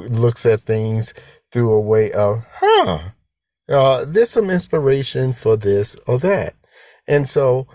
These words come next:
you know, you will see me place different musicians there. And I just want to say on this, uh,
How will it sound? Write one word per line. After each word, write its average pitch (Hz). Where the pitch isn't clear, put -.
you 175
know, 160
you 151
will 147
see 185
me 110
place 104
different 107
musicians 101
there. 92
And 151
I 208
just 277
want 247
to 160
say 156
on 120
this, 131
uh, 95